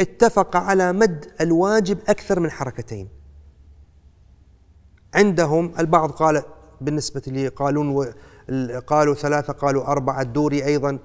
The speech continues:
والباقي أربعة، خمسة، ستة. لكن نحن أخذنا عند الجمع يتحد الثلاثة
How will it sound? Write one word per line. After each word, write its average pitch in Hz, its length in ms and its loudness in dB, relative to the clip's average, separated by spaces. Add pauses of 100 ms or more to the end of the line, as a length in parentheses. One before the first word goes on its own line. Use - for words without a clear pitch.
(160)
والباقي 170 420 4
أربعة، 180 360 0
خمسة، 185 360 -2
ستة. - 360 -10 (2000)
لكن 175 360 2
نحن 170 200 0
أخذنا 175 460 2
عند 160 320 0
الجمع 190 500 4
يتحد 175 580 0
الثلاثة 180 680 0